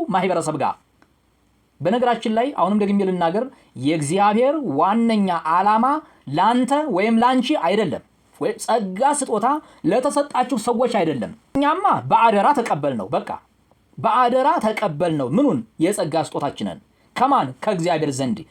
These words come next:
ለማን ተብሎ? ለቤተ ክርስቲያን ጥቅም። ስለዚህ ለቤተ ክርስቲያን ጥቅም ከሆነ፣ ለቅዱሳን መታነጽ ከሆነ የኔ የጸጋ ስጦታ የተሰጠኝ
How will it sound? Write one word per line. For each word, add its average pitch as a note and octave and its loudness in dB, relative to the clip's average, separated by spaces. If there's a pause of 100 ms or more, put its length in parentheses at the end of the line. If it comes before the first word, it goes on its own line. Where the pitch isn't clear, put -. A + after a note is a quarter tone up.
(160)
ለማን D4 2
ተብሎ? C#4+ 0
ለቤተ G3 0
ክርስቲያን F3 -2
ጥቅም። A#2 -8 (360)
ስለዚህ D#4+ 0
ለቤተ A#3+ 2
ክርስቲያን D4 -2
ጥቅም A#3+ -4 (440)
ከሆነ፣ A#3 2 (340)
ለቅዱሳን A#3+ -2
መታነጽ A#3+ 0
ከሆነ A3 0 (360)
የኔ E3+ 0 (240)
የጸጋ F#3 -2
ስጦታ D#3+ -6
የተሰጠኝ C#3+ -4